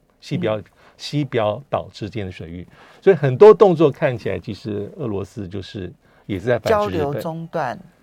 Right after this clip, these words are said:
Speaker 2: 军事威胁增加。
Speaker 1: 军事威胁增加。
Speaker 2: 然后经济合作终止。
Speaker 1: 对，渔业也受到影响，那人民之间的往来更是如此。所以俄罗斯跟日本关系有点像俄罗斯跟欧洲关系，短期之内是伤害是很严重的，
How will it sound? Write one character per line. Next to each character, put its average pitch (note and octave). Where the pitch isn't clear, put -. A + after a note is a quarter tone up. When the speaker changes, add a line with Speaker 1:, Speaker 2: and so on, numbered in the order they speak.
Speaker 2:
军 F#3+
事 F#3+
威 E3+
胁 A#2
增 A#2+
加。 A2
Speaker 1:
军 A2+
事 G#2+
威 G2+
胁 F#2+
增 F#2
加。 F2
Speaker 2:
然 C3
后 F3
经 G3
济 F#3+
合 C3+
作 D3
终 C#3+
止。 -
Speaker 1:
对， F#2
渔 F2+
业 G#2
也 E2+
受 G#2
到 G2
影 E2+
响， F2
那 A2
人 A2
民 C#3+
之 C#3
间 B2+
的 A#2+
往 G2
来 E2+
更 G2+
是 F#2
如 E2
此。 -
所 -
以 F3
俄 F3+
罗 D3
斯 -
跟 C#3+
日 C3+
本 G2
关 G#2
系 G#2
有 A#2+
点 D#3
像 C3+
俄 C3
罗 G#2+
斯 A2+
跟 A2+
欧 A#2
洲 A2+
关 G#2
系， G2
短 A#2+
期 A#2+
之 C#3
内 C3
是 A2
伤 A2
害 G#2
是 F#2+
很 F2
严 D#2
重 E2
的， -